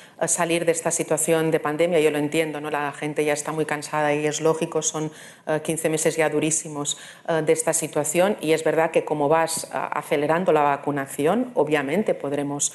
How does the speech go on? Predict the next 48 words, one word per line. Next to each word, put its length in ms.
salir 420
de 80
llevar 300
la 80
mascarilla 580
y 40
poder 280
tener 180
una 160
vida 200
normal. 440
Eso 320
tenemos 340
que 80
pensar 320
en 100
este, 440
en 80
este 180
escenario 460
porque 260
será 320
posible. 520
Mm, 260
si 180
hace 220
un 140
mes 360
nos 160
dijeran 600
que, 180
en 200
fin, 200
que 80
ahora 140
estaríamos 460
en 80
esta 180
situación, 460
pues 180
a 60
lo 60
mejor, 340
o 120
a 60
dos 200
meses, 360
¿no? 140